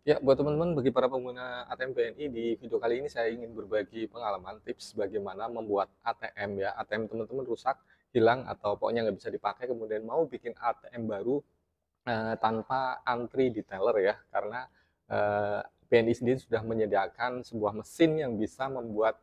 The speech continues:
eh, A T M baru, melakukan pergantian A T M tanpa perlu kita ngantri di teller. Self service dibuka dua puluh empat jam dan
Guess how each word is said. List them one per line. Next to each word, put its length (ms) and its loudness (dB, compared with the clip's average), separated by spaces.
eh, 320 -2
A 240 -6
T 160 -10
M 160 -2
baru, 400 4
melakukan 320 -4
pergantian 480 -6
A 80 -4
T 160 -6
M 240 -6
tanpa 560 2
perlu 480 0
kita 320 2
ngantri 400 0
di 160 -2
teller. 400 4
Self 320 2
service 720 0
dibuka 400 0
dua 160 4
puluh 240 -2
empat 160 -10
jam 400 0
dan 240 0